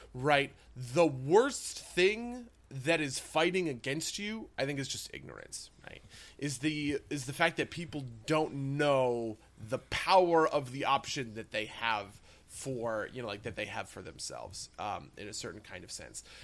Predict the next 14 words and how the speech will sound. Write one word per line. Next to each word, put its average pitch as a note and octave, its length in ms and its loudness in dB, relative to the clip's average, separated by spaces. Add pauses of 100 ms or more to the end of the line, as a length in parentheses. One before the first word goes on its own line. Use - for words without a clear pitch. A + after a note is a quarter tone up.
And F#3 260 6
the F#3 120 4
more F#3+ 400 10
people F3 360 -2
end D#3+ 140 4
up D#3 100 0
talking D3+ 360 2
about C#3 200 2
it, B2+ 120 -4
the C#3 80 0
more D3 180 0
powerful C#3 720 -2 (320)
that C3 440 4
option A#2+ 520 -2